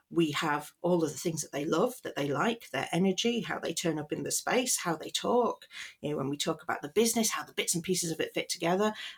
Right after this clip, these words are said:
And what we're creating is the visual language that represents that human, that story, that set of offers, that mission,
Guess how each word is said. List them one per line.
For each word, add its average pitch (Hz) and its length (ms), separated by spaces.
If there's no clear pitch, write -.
And 180 160
what 269 240
we're 180 160
creating 175 760
is - 300
the 151 260
visual 190 560
language 165 760
that - 420
represents 156 920
that - 380
human, 160 560
that - 180
story, 143 720
that - 280
set - 460
of 156 300
offers, 214 640
that - 420
mission, 170 560